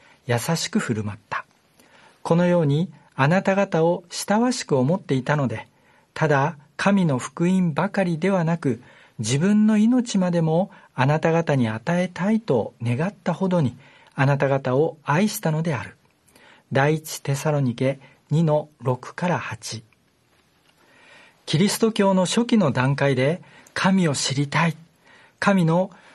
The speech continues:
私の人生に対する御心を知りたいと望んだ人々は、クリスチャンの提供する家に集まってきました。家の教会は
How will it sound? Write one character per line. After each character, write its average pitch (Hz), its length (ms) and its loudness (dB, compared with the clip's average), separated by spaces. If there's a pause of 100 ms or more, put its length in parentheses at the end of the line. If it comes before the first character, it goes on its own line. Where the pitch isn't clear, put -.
私 196 380 0
の 233 160 4
人 220 260 2
生 208 180 0
に 160 140 0
対 151 220 -2
す 151 140 -6
る 135 120 0
御 117 140 -2
心 196 360 0
を 175 80 0
知 - 260 -6
り 185 120 -2
た 208 220 -2
い 214 100 0
と 165 300 -4
望 127 320 0
ん 180 40 2
だ 175 100 0
人 180 200 0
々 131 260 0
は、 147 220 0 (480)
ク 165 100 0
リ 208 120 2
ス - 80 -8
チ - 100 -2
ャ 185 80 2
ン 160 80 2
の 131 80 0
提 147 320 -2
供 151 220 -4
す 143 160 -6
る 180 200 -2 (280)
家 185 280 2
に 143 160 0 (240)
集 - 280 -4
ま 147 80 0
っ 143 40 -6
て 202 140 -4
き - 100 -6
ま 104 120 -4
し - 80 -12
た。 - 200 -10 (1120)
家 190 240 2
の 233 140 4
教 196 240 0
会 170 240 0
は 165 300 -2